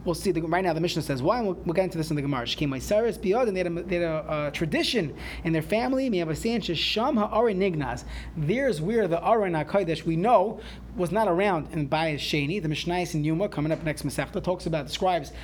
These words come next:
the Avodah of the Kohen Gadol in the, in, in the Kodesh HaKadoshim on Yom Kippur. And it seems like in the second Beis Hamikdash there was no Aron. Where did this Aron go? So they had a Messiah that Yoshiyahu HaMelech buried it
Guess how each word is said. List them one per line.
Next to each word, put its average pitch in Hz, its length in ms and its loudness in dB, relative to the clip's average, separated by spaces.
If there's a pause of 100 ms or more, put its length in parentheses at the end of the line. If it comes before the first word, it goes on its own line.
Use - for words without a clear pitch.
(120)
the 160 60 0
Avodah 175 500 2
of 160 180 0
the 147 200 -2
Kohen 175 280 0
Gadol 165 420 0 (120)
in 170 140 -2
the, 170 180 -4
in, 160 160 -2
in 165 220 -2
the 139 260 -2
Kodesh 202 340 2
HaKadoshim 175 400 2
on 143 80 -4
Yom 131 100 -4
Kippur. 175 360 0 (420)
And 156 400 -4
it 139 100 -10
seems 190 300 -2
like 156 160 0
in 165 80 -2
the 156 60 0
second 156 260 -2
Beis 180 160 -2
Hamikdash 147 220 -2
there 156 80 0
was 147 160 -2
no 139 340 -2 (400)
Aron. 185 360 4 (240)
Where 220 200 2
did 240 140 -2
this 226 100 0
Aron 202 320 2
go? 143 240 -2 (420)
So 220 380 4
they 175 80 0
had 240 120 4
a 226 40 2
Messiah 214 640 4
that 170 400 2
Yoshiyahu 202 680 4
HaMelech 170 440 2 (580)
buried 151 480 2
it 254 300 0